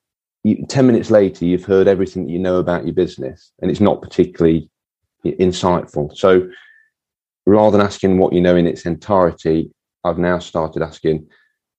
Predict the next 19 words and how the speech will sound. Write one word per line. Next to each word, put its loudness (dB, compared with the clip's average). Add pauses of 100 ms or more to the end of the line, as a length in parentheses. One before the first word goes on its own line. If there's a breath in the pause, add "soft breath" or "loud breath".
(140)
"In 2
your 4
research 0
about -2
our -2
company, -4
what 2
were 2
those 2
sort 0
of -2
one 2
or 0
two -4
things -6
that -2
really 2
sort -4
of, -4